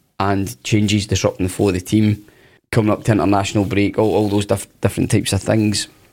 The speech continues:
eh, fitting in. Could even argue second goals, both offside and a push as well, but I, I, I think most Celtic fans were actually that scunnered with the performance that they didn't, they didn't really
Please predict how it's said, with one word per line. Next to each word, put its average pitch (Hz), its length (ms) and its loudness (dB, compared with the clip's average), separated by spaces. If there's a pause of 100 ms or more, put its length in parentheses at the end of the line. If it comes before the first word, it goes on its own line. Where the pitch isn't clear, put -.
(260)
eh, 95 520 2 (100)
fitting - 300 -2
in. 107 300 0 (580)
Could - 140 -4
even 92 180 2
argue 92 300 0
second 95 280 0
goals, 90 220 2
both 95 320 -2
offside 98 320 0
and - 80 -2
a - 40 0
push 101 280 0
as 92 120 -6
well, 98 200 4
but 107 160 0
I, 92 260 -2
I, 92 160 0
I 101 40 -2
think 104 260 -2
most 101 320 0 (160)
Celtic 101 340 -2
fans 95 240 -2
were 90 80 0
actually 87 260 0
that 80 120 0
scunnered - 400 -2
with 98 140 -2
the 95 40 -10
performance 110 560 2
that 107 80 0
they 98 120 0
didn't, 104 360 0
they - 60 -2
didn't 101 260 0
really 101 300 2